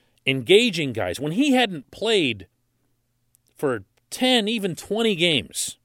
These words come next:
when he was a healthy scratch all that time, he'd be talking to somebody about some strategic thing that he'd observed. Sometimes with the Penguins, sometimes with the opponent, sometimes with that other player's play.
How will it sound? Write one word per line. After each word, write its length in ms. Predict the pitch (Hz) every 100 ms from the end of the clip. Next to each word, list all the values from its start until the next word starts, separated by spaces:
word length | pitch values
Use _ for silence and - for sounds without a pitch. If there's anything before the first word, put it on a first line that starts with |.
| _ _ _ _ _ _
when 140 | - 147
he 100 | 196
was 140 | 165
a 80 | 156
healthy 280 | 170 170 160
scratch 400 | - 160 147 -
all 140 | 135
that 160 | 131 -
time, 280 | 143 127 - _ _
he'd 240 | - 220 175
be 140 | 190
talking 500 | - - 190 - 143
to 100 | 135
somebody 380 | - 135 120 117
about 280 | 104 117 -
some 200 | 156 151
strategic 640 | - 123 - 175 139 117
thing 240 | - 107 85 - -
that 140 | 104
he'd 200 | 156 151
observed. 640 | 117 98 127 113 71 - - _ _ _ _ _ _ _ _ _ _ _ _ _ _
Sometimes 560 | - - 185 - 175 139
with 100 | 135
the 60 | 113
Penguins, 400 | - 160 147 -
sometimes 480 | 151 147 151 131
with 100 | 107
the 140 | 95 95
opponent, 420 | - 165 165 156
sometimes 540 | - 202 185 190 170
with 180 | 147 139
that 220 | 156 156 -
other 240 | 156 151
player's 480 | - 165 175 156 135
play. 460 | - 202 185 -